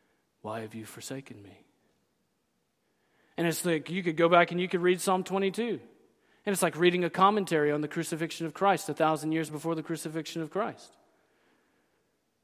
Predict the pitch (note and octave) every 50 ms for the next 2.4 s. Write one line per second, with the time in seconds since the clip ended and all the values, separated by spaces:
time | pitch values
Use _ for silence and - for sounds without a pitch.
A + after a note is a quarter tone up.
0 | _ _ _ _ _ _ - A3+ - - F#3+ D#3+ D#3 - - - - G3+ G3+ G3+
1 | G3+ G3 G3 G3 G3 G3+ G#3 G3+ G3+ F#3+ - - G#3+ G3+ G3+ G3 F#3+ - G#3+ B3
2 | C#4+ - - - - - - -